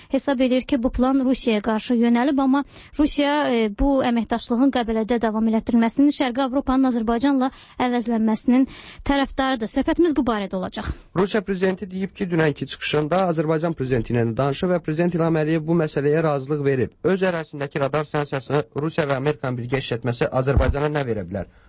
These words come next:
Speaker 2: Dünyanın iki yenə də bir-birindən uzaqlaşan qütblərini bir araya gətirməkdən Azərbaycan nəsə uda bilərmi? Bunlardan danışacağıq.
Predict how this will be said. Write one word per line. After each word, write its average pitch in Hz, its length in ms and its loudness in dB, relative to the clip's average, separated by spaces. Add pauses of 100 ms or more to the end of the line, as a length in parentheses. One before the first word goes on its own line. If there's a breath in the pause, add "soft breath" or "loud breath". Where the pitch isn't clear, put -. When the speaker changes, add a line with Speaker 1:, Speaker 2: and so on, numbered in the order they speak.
(160 soft breath)
Speaker 2:
Dünyanın 180 480 0
iki - 240 -6
yenə 175 160 0
də 151 140 -2
bir-birindən 139 400 -4
uzaqlaşan 127 480 -2
qütblərini 123 400 0
bir 131 160 0
araya 120 240 2
gətirməkdən 117 680 0
Azərbaycan 139 540 -2
nəsə 147 180 -4
uda 135 240 0
bilərmi? 151 400 -2 (480 soft breath)
Bunlardan 185 460 0
danışacağıq. 165 500 -2